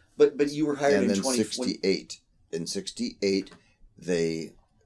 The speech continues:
Speaker 2: I was interviewed, and then it was in the spring of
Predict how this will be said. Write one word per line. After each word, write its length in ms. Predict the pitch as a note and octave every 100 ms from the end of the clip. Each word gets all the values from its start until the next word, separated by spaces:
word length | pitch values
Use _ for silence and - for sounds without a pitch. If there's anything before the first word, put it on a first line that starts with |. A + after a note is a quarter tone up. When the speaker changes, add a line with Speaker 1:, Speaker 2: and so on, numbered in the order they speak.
| -
Speaker 2:
I 160 | F2 F2
was 220 | F2 G2
interviewed, 600 | G2 G2+ F2 F#2 F2+ F2
and 200 | F2 F2
then 220 | F2+ F#2 -
it 160 | F#2 -
was 220 | E2+ F2+
in 140 | E2+
the 100 | E2+
spring 760 | - - - C3+ C#3 C3 C3 C3+ _ _ _ _ -
of 380 | F#2 F2 E2+